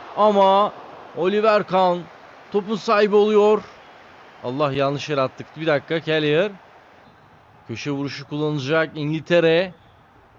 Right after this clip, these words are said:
Orta içeriye. Stones ama topu aldık. Ve maç bitiyor arkadaşlar. Bir sıfır kazanıyoruz. Florian Wirtz'in golüyle maçı alıyoruz.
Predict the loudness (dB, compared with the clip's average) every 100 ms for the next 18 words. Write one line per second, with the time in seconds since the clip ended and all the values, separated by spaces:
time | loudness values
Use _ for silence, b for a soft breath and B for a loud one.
0 | _ _ _ _ _ _ -18 -10 -8 -6
1 | -10 -8 -4 -4 -6 -6 -4 -4 -2 0
2 | 2 4 4 2 2 0 2 2 4 2
3 | 0 -14 -20 -20 -20 -20 -20 -20 -20 -6
4 | -2 -2 -2 -2 0 2 0 -2 -8 -20
5 | -20 -20 -20 -20 -20 -10 -4 0 2 2
6 | -2 -4 B B -4 2 4 4 2 0
7 | -2 -4 -6 -10 -2 2 2 0 -2 -2
8 | 0 0 0 -2 B B -14 -2 -2 0
9 | -6 -6 -4 -2 0 0 0 0 -2 -6
10 | -20 -20 -20 B B B -10 2 4 4
11 | 4 4 2 -4 -6 -6 0 2 2 2
12 | 4 4 2 2 0 2 2 4 4 4
13 | 2 -6 -20